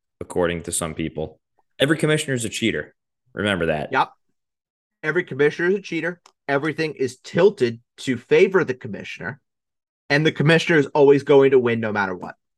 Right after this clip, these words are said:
Speaker 2: No matter how many times you try and prove to people that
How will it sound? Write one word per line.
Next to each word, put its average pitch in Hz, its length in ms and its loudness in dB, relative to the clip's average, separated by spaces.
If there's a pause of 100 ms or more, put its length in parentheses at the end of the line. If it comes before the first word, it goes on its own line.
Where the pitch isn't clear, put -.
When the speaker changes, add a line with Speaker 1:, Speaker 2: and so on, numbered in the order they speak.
(1200)
Speaker 2:
No 139 80 0
matter 151 240 4
how 147 160 4
many 180 180 -2
times 151 460 -2
you - 80 -14
try 147 260 -4
and 127 140 -8
prove 185 380 0
to 127 80 -18
people 107 500 -10 (300)
that 120 300 2